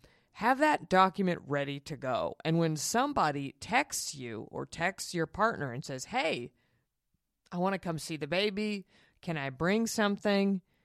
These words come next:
Send that and have it ready to go so you don't have to sit here and say,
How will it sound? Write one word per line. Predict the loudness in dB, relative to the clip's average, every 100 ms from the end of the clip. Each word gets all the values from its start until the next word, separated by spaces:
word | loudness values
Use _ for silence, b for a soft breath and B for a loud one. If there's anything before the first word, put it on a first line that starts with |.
| _ _ -14
Send | -8 2 6 6 6 4 2
that | 2 2 2 -2 -6
and | -4
have | 0 2
it | 2
ready | 0 -4 -2 -4
to | -6
go | -2 -2 -2
so | -6
you | -2 2
don't | 2
have | 0
to | -4 -6
sit | -4 -4 -4
here | -8 -10 -12 b b b b
and | -6 -4
say, | -2 -2 -4